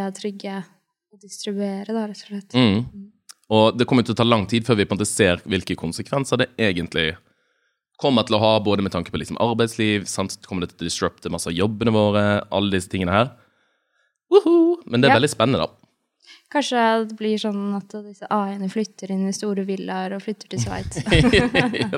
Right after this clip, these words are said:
Speaker 2: ta med seg alle skattepengene til Sveits.
Speaker 1: Det er det de kommer til å gjøre.
Speaker 2: Ja,
Speaker 1: Bare sånn,
Speaker 2: skjønt.
Speaker 1: hva er det beste å gjøre for meg nå?
Speaker 2: Ja, ja.
Speaker 1: <laughs> Så.
Speaker 2: Men det snakker jo han Yuval Noah Harari om i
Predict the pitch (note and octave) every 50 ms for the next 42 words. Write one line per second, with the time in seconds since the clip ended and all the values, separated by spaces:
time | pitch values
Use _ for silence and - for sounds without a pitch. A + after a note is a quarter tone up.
0 | - - - C3 G2+ G#2 G2 G2+ G#2+ - F#2 F2 F2+ F#2 - - - G#2 - -
1 | G2+ G2 E2+ D#2+ - - - E2+ E2+ - - - - G#3+ G3 - _ - G#3+ G#3
2 | G#3 G#3+ G#3+ G#3 G#3 G#3 G3+ G3 G3 F#3+ F3 F#3+ G3+ G#3+ A3 G3+ - G#3 G#3 G3
3 | - F#3+ G3+ - - - - G3 G#3 G#3+ G#3 G#3 G3+ G3+ G#3 A3 G#3 - - -
4 | - F#3+ F#3+ - _ _ - G#3 G#3 G3+ F#3 E3+ E3+ F#3 - F#3+ F#3 F3+ F3+ F3+
5 | F3+ F3+ F#3+ - _ - F#3+ G3 G#3+ B3+ A#2+ A2 - - A2 G#2+ G2+ F#2+ - -
6 | _ _ - A#2+ B2 - - - G#2 - - C#3 B2 A#2 A2+ A2+ A2+ G#2+ G#2 G#2
7 | G#2 G2+ G2 F#2 F#2+ F#2+ F#2+ F#2 F2 E2+ E2+ E2 D#2+ D#2+ D#2+ E2